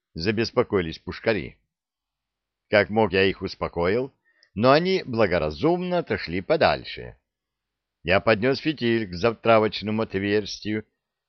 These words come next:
и сам немного успел отбежать. Бабах!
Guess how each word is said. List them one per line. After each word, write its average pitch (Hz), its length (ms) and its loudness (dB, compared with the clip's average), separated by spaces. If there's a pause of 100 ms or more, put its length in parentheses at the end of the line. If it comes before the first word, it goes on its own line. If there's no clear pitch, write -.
и - 80 -4
сам 180 360 2
немного 147 340 -2
успел 117 480 0
отбежать. 95 720 -4 (840)
Бабах! 80 1300 4